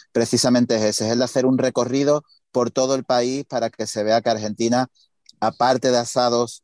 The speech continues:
y de, y de unas carnes de primerísima, y de una, de, de primerísima calidad, y aparte de sus magníficos vinos, es mucho más y podamos, podamos enriquecernos culturalmente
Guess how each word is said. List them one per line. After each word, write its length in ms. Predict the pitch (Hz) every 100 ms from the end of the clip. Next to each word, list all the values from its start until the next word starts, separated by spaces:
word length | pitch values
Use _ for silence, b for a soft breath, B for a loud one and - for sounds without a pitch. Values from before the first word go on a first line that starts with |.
| _
y 140 | 110 107
de, 240 | 107 107
y 120 | 110
de 60 | 110
unas 200 | 117 120
carnes 340 | 123 120 120
de 100 | 113
primerísima, 760 | 104 117 107 113 117 117 110 110 B B B
y 80 | 117
de 80 | 117
una, 120 | 120
de, 500 | 110 120 113 113 113
de 120 | 110 107
primerísima 540 | 110 110 113 120 120
calidad, 440 | 117 107 110 123
y 20 | 123
aparte 320 | 117 113 120
de 120 | 117
sus 140 | -
magníficos 640 | 120 113 117 - 117 113 104
vinos, 300 | 123 135 139 b b
es 140 | 127 131
mucho 380 | 135 135 139 127
más 180 | 135
y 80 | 139
podamos, 400 | 120 113 113 123 120 -
podamos 320 | 107 110 127
enriquecernos 640 | 123 120 113 - 117 123 -
culturalmente 880 | 117 107 113 110 113 117 113 131